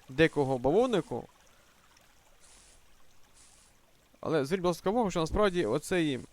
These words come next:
оця рослина, вона посаджена у оброблений ґрунт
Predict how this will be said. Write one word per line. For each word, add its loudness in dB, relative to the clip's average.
оця -4
рослина, 0
вона 0
посаджена 4
у 2
оброблений 4
ґрунт 0